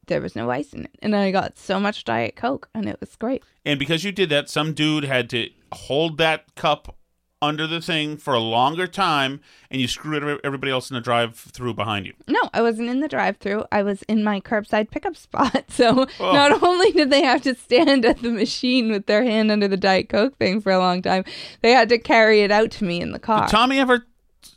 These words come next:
Speaker 2: mention how my tabs are moving?
Speaker 1: Um, I don't, he didn't mention how your tabs are moving, no.
Speaker 2: It's okay, Alice.
Speaker 1: Reach out to him
Speaker 2: Telling me my
Speaker 1: separately.
Speaker 2: cat has cancer or anything. You can just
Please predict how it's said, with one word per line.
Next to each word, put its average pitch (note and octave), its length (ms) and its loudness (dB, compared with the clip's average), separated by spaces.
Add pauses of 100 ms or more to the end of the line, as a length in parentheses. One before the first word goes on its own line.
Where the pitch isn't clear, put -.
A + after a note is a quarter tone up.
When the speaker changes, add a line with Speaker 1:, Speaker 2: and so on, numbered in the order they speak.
Speaker 2:
mention A3 340 -4
how G3 220 2
my G3 120 0
tabs G3 380 0
are G3 60 -2
moving? G3+ 340 -4 (1300)
Speaker 1:
Um, G3+ 600 4 (760)
I G#3 100 4
don't, G3+ 440 2 (440)
he G3 200 -6
didn't E3 300 -8 (160)
mention - 520 -14
how - 80 -16
your - 140 -12
tabs - 480 -16
are G3 60 -14
moving, - 380 -14 (180)
no. G#3+ 100 -16 (440)
Speaker 2:
It's - 140 -20
okay, C4 240 -14
Alice. - 260 -16
Speaker 1:
Reach C4+ 240 0
out A#3+ 180 4
to G#3 80 0
him F#3 140 -2
Speaker 2:
Telling D#3+ 340 -2
me D3 120 -2
my C3 100 0
Speaker 1:
separately. A2+ 160 -2
Speaker 2:
cat D3 280 0
has B2 140 -2
cancer G2+ 400 -6
or G2 80 -4
anything. G2+ 260 -6
You A#2+ 220 -8
can - 140 -4
just G#3+ 220 0